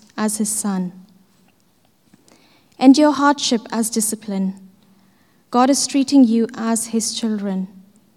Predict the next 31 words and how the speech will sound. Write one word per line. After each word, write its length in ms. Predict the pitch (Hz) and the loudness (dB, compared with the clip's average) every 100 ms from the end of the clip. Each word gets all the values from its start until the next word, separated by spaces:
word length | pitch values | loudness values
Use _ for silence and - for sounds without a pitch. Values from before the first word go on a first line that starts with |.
| _ _ _ _ | _ _ _ _
For 140 | 285 | -4
what 240 | 277 339 339 | 0 0 0
children 420 | - 269 247 240 | -4 -2 2 0
are 120 | 240 | 2
not 260 | 226 226 226 | 2 2 0
disciplined 580 | 233 - - 208 196 190 | -4 -4 -6 -4 -4 -4
by 160 | 196 | -10
their 140 | 196 196 | -8 -10
father? 560 | 190 208 202 202 175 - _ _ _ _ _ _ _ _ _ _ _ _ | -8 -8 -8 -10 -14 -18 _ _ _ _ _ _ _ _ _ _ _ _
If 140 | - 240 | -8 -2
you 120 | 294 | 4
are 80 | 302 | 8
not 320 | 294 302 311 | 8 8 2
disciplined, 680 | 294 285 240 208 185 185 190 - _ _ | -2 -4 -6 -6 -4 -6 -8 -14 _ _
and 160 | 254 254 | -2 -2
everyone 680 | - 277 302 277 269 269 269 | -2 0 0 4 4 2 0
undergoes 480 | 247 262 262 214 214 | 4 4 4 0 -2
discipline, 640 | 214 220 214 - 196 185 190 - _ _ _ _ _ | -4 -6 -8 -10 -8 -6 -8 -12 _ _ _ _ _
then 160 | 226 | 6
you 160 | 247 262 | 6 6
are 100 | 269 | 6
not 380 | 262 240 247 247 | 6 6 2 -4
legitimate, 580 | 214 226 214 - 185 180 - _ _ _ | -6 -6 -8 -6 -8 -8 -18 _ _ _
not 240 | 247 262 269 | 0 0 -2
true 200 | 269 262 | -2 -2
sons 440 | - 254 240 240 | 0 4 6 6
and 180 | 220 208 | 4 2
daughters 460 | 208 208 196 185 | 0 -6 -10 -10
at 160 | 185 - | -12 -14
all. 380 | - 196 190 180 - _ _ _ _ _ _ _ | -14 -12 -10 -12 -18 _ _ _ _ _ _ _
Moreover, 760 | 214 214 208 226 226 214 220 | 0 0 0 -2 -4 -2 -4